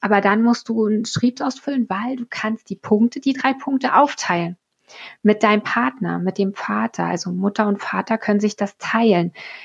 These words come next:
je nachdem, wer das Kind erzogen hat oder wie sie das auch wollen. Ich bin immer der Meinung, vielleicht sollte man auch gucken,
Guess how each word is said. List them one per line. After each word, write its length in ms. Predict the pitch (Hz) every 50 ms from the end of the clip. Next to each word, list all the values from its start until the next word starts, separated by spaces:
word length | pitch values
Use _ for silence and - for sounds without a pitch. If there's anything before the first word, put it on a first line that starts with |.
| - _
je 180 | - 220 196
nachdem, 440 | 190 190 190 - - 208 202 196 196
wer 280 | 196 190 190 190 - - _ _ _ _
das 160 | - 190 - -
Kind 280 | - - 208 208 202
erzogen 680 | 214 202 - - - - - 214 220 226 214 190 185 175
hat 200 | 180 175 - -
oder 260 | 180 180 180 175 175
wie 160 | 180 180 185
sie 80 | 185 190
das 220 | 190 190 185 -
auch 160 | 185 180 175 180
wollen. 260 | 185 185 208 214 196
Ich 120 | 180 185 -
bin 140 | 208 202 196
immer 160 | 196 190 190
der 120 | 185 185
Meinung, 320 | 180 180 175 185 196 196 196
vielleicht 280 | - - 190 185 -
sollte 240 | - 196 185 - 190
man 120 | 190 180
auch 160 | 175 160 - _
gucken, 440 | - - 214 - 226 220 208 208